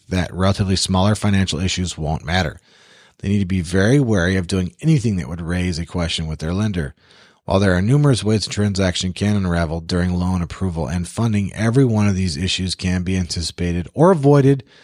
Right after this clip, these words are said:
by a proactive agent working with a motivated buyer and seller.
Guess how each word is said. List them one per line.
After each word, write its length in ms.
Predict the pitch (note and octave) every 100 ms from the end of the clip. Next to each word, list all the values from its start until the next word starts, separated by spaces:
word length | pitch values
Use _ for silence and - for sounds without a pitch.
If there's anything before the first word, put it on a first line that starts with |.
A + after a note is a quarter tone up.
| _ _ _
by 120 | - G#2
a 80 | F#2+
proactive 440 | A2 A2 G2+ G#2
agent 300 | F#2 E2+ F2
working 340 | D#2+ F#2 G2+
with 120 | F#2+ E2
a 60 |
motivated 540 | E2 F#2+ A#2 A2+ A2 F#2+
buyer 300 | E2+ D#2+ D#2
and 140 | E2
seller. 340 | - G1+ G1+